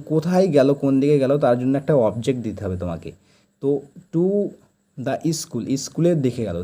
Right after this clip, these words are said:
they went, তারা গিয়েছিল to the school, কোথায় গিয়েছিল? স্কুলের দিকে। তো এই to-টার যে অবজেক্ট রয়েছে, এই অবজেক্টকে বলা হয় প্রিপোজিশনাল অবজেক্ট, ঠিক আছে? প্রিপোজিশনের জন্য এসছে, ওই জন্য এর নাম হবে প্রিপোজিশনাল অবজেক্ট।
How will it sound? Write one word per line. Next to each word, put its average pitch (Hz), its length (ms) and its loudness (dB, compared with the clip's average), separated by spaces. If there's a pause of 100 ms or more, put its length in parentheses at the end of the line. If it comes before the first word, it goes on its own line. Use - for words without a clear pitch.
(120)
they 151 280 4
went, 139 240 2
তারা 123 240 2
গিয়েছিল 120 460 -2 (460)
to 196 80 -4
the 208 260 2
school, 120 320 -6
কোথায় 156 320 0
গিয়েছিল? 185 460 -2
স্কুলের 147 440 2
দিকে। 92 300 -8 (440)
তো 143 160 -4
এই 143 140 4 (160)
to-টার 185 520 2 (840)
যে 143 160 0
অবজেক্ট 147 560 2
রয়েছে, 143 280 4
এই 143 340 4
অবজেক্টকে 135 540 0
বলা 135 240 2
হয় 175 260 -2 (460)
প্রিপোজিশনাল 196 720 4
অবজেক্ট, 95 460 -4
ঠিক 175 120 -2
আছে? 143 180 2
প্রিপোজিশনের 160 680 2
জন্য 165 240 2
এসছে, 147 380 2
ওই 165 140 6
জন্য 151 220 2
এর 143 80 6
নাম 123 280 2
হবে 143 180 2
প্রিপোজিশনাল 131 720 -2
অবজেক্ট। 92 540 -6